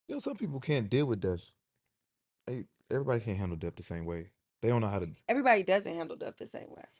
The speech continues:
Speaker 1: Maybe he didn't know how to treat you. Maybe he didn't know what to do.
Speaker 2: He didn't.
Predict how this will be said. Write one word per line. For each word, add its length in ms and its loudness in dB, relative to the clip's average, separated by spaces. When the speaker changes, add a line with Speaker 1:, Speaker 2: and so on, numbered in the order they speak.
Speaker 1:
Maybe 180 0
he 60 2
didn't 80 0
know 80 0
how 80 2
to 60 2
treat 260 -6
you. 100 -10
Maybe 160 2
he 60 4
didn't 80 -2
know 80 0
what 180 -2
to 60 -4
do. 280 -2
Speaker 2:
He 100 -4
didn't. 300 -8